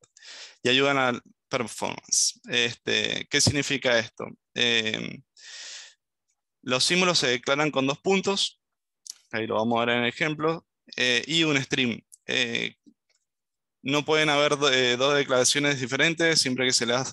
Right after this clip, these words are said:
se le haga, mm, eh, asignación de un símbolo con doble punto, siempre se asigna el mismo string que está en memoria, por un tema de performance. Ahí vemos el ejemplo a la derecha, declaramos cadena, em, ¿cómo se llama?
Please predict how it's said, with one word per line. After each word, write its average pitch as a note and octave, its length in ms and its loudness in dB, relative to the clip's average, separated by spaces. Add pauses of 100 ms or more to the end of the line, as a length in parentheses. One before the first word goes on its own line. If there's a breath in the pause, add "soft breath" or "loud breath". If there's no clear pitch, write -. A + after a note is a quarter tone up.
(120)
se A2+ 160 -2
le A2 80 0
haga, A#2 720 2
mm, A2+ 500 -10
eh, A2 320 -2
asignación A2 580 0
de A#2+ 120 0
un A2+ 360 -4
símbolo A#2+ 420 -2
con A2 140 -4
doble A#2+ 220 0
punto, E3+ 440 -4
siempre B2 340 -2
se G#2 100 2
asigna B2+ 320 0
el A#2+ 60 0
mismo A#2+ 240 -2
string C#3 320 -4 (440 loud breath)
que A2+ 80 -2
está B2 180 -2
en C3 60 -2
memoria, A2 460 0 (800 loud breath)
por A2 100 -2
un G#2+ 120 0
tema C3+ 340 2
de A#2 80 4
performance. - 760 -4 (840 loud breath)
Ahí G2+ 140 0
vemos B2 280 2
el B2 60 0
ejemplo C3 360 -2
a C3 40 0
la C#3 80 2
derecha, E3+ 420 2
declaramos A#2+ 540 0
cadena, A#2+ 400 0
em, G#2+ 560 -2 (480)
¿cómo A2 180 -8
se B2 140 0
llama? D#3 260 -4